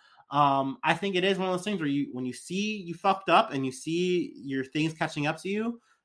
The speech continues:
you greet it. You shake his hand, you say, "Yeah, that's me. I got it. That's on me." So, you know, we'll keep you posted on that. Um, got some, a little bit of extra Olympic news that I kinda thought was a little spicy.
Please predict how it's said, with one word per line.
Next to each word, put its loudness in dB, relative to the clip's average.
you -2
greet 4
it. -4
You -16
shake -2
his -16
hand, 0
you -4
say, -2
"Yeah, 4
that's -2
me. -2
I 0
got 4
it. -8
That's -4
on -2
me." -10
So, 4
you -2
know, 2
we'll -2
keep -2
you -2
posted 4
on 4
that. 6
Um, 2
got 6
some, 2
a -8
little -2
bit 4
of 8
extra 4
Olympic 2
news 4
that 4
I 4
kinda 4
thought 4
was 0
a -2
little 0
spicy. -2